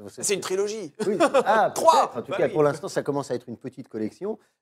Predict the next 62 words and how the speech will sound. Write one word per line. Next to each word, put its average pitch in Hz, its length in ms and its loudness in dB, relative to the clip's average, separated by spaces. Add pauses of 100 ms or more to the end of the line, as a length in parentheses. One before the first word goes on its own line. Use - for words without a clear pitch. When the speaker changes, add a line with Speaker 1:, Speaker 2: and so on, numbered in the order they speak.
Speaker 1:
Et 113 100 4
en 123 80 4
fait, 170 220 2
finalement, 151 360 2
de 131 120 0
fil 135 180 -6
en 127 100 -4
aiguille, 127 360 -4
on 95 60 -6
en 101 180 -6
a 101 80 -6
fait 110 180 -16
un 117 120 -8
qui - 100 -20
a - 40 -20
plutôt 104 240 -20
bien 104 160 -14
fonctionné, 101 460 -18
qui 110 140 -20
nous 98 160 -12
a 95 40 -12
mené 98 160 -14
à 95 120 -12
un 87 60 -14
second, 139 500 -12
puis 101 100 -20
à 92 80 -18
un 92 60 -20
troisième. 101 560 -10
Donc 104 180 -14
on 98 60 -10
va 113 100 0
voir, 156 180 4
parce 120 140 -10
qu'en 117 100 -16
plus 123 180 -10
de 117 100 -6
ça, 143 160 -4
on 123 80 2
rentre 135 240 2
dans 117 80 -2
l'histoire 117 320 -4
de 117 80 0
la 107 100 0
famille, 113 400 -6
euh, 87 240 -12
du 87 220 -20
personnage 95 420 -12
de 87 80 -20
Mimi 90 160 -20 (100)
Mati. 160 360 -6
On 120 120 -6
a 98 60 -12
un 95 100 -12
peu 98 160 -18 (640)
jalonné 113 360 4
tout 107 120 -16
ça 110 240 -2
au 98 60 -2
cours 101 160 -10
des 98 160 -2
épisodes, 123 420 2